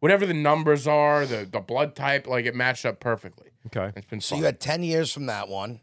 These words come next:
Speaker 3: and how
Speaker 1: Yeah.
Speaker 3: many years are you going on this
Speaker 1: I'm
Speaker 3: one?
Speaker 1: going on, I don't even know. I, di-, uh, to be honest, I don't like to even think about it. 'Cause
Speaker 3: Well,
Speaker 1: I,
Speaker 3: we're gonna think about it for the sake of the pod
Speaker 1: I don't
Speaker 3: right
Speaker 1: know,
Speaker 3: now.
Speaker 1: seventeen?
Speaker 3: <laughs>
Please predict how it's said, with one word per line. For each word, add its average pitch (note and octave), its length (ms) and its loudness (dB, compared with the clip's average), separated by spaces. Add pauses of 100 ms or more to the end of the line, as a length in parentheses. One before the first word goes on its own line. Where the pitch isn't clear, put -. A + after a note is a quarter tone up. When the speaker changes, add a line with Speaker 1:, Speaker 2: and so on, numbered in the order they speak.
Speaker 3:
and G#2+ 100 -6
how A#2+ 100 -2
Speaker 1:
Yeah. B2 40 -2
Speaker 3:
many C3+ 140 -4
years B2+ 260 -6
are A#2 40 -8
you A#2 60 -6
going A2 280 -6
on G2+ 100 -8
this A#2 80 -6
Speaker 1:
I'm B2 60 -4
Speaker 3:
one? B2+ 80 -8
Speaker 1:
going C3 320 -2
on, B2+ 640 -4 (300)
I A2+ 220 -10
don't F#2+ 180 -14
even F#2+ 200 -18
know. G2 120 -14
I, B2 120 0
di-, E3 200 -6
uh, C3 100 -6
to - 180 -16
be D#3 80 2
honest, D#3 240 0
I C#3+ 80 0
don't C3+ 160 -4
like B2 200 -4
to A#2 100 -4
even G#2 260 -8
think G#2+ 200 -10
about F2 280 -14
it. - 100 -20 (560)
'Cause - 100 -8
Speaker 3:
Well, G#3+ 80 2
Speaker 1:
I, A#3 60 6
Speaker 3:
we're A3+ 40 4
gonna B3 160 4
think G3+ 240 -4
about D3 180 2
it - 40 -14
for - 80 -8
the B2 60 -6
sake C#3 240 -4
of A#2 60 -8
the A#2 60 -10
pod D3 240 4
Speaker 1:
I D3+ 60 0
don't E3+ 100 2
Speaker 3:
right C#3+ 60 4
Speaker 1:
know, C3 60 0
Speaker 3:
now. A2+ 120 -2
Speaker 1:
seventeen? E3+ 720 -2
Speaker 3:
<laughs> - 60 -12